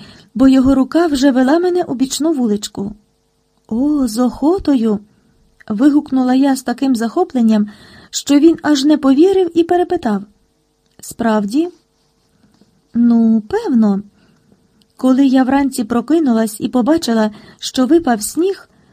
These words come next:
у мене відразу виникло таке бажання, але побоялась, що ти знайдеш мою пропозицію екстравагантною. «Ти знаєш», призналася я відверто,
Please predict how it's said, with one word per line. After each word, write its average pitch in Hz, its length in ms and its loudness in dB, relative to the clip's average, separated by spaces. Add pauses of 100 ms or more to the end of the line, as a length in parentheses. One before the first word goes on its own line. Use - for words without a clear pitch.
(220)
у 254 80 0
мене 294 300 2
відразу 269 460 2
виникло 285 440 0
таке 277 260 -2
бажання, 240 640 2 (400)
але 254 280 -2
побоялась, 262 720 0
що - 260 -4
ти 359 260 -2
знайдеш 320 460 -2
мою 320 200 2
пропозицію 320 800 0 (260)
екстравагантною. 254 1080 -2 (800)
«Ти 247 140 -2
знаєш», 277 540 -4 (500)
призналася 240 640 0
я 240 160 0
відверто, 226 540 -4